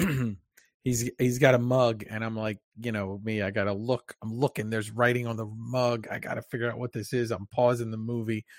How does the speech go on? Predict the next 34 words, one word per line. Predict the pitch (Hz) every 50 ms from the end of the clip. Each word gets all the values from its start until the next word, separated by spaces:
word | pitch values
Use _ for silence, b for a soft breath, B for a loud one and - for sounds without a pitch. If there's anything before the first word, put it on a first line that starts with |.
| b b b b b b -
and | 107 110 110 110 107 104
figured | - - 131 117 123 120 117
out | 113 110 110 107 -
that | 123 110
it's | 113 110 107 - - - -
a | - 117
synopsis | - - - 120 113 117 120 127 127 - - 123 110 104 - -
of | - - 113 104
the | 110
Battle | 104 - 113 113 127 131 127 120 120
of | 113
Iwo, | 107 117 117 117 113 107 - _ -
Iwo | 139 123 120 117
Jima, | 110 101 113 131 139 127 117 104 110 117 - _ _ _ _ _ _ _ _ _ -
nineteen | 113 117 113 113 - - 117
forty-five, | - - 123 117 113 104 - - 120 113 117 117 110
World | 107 107
War | 113 113 110 107
two's | - - - 120 113 113 110 104
bloodiest | - - 107 107 107 101 110 104 101 95 - - - _
battle. | - 101 101 107 101 101 101 92 - _ _ _ _ _ _
And | 117 107 104 107
the, | 110 - _ -
the | 113 117
Marines | 107 107 117 117 117 120 110 101
and | 107 104 101
the | 101 95
Navy, | 101 107 107 104 95 98 95 98 b b b b b b b b b b _
uh, | - 92 87 82 82
took | - - 123 - 110
over | 107 101 107 104
this | 101 92 - -
island, | 117 113 113 110 110 110 101
and | 104 98 98 95 87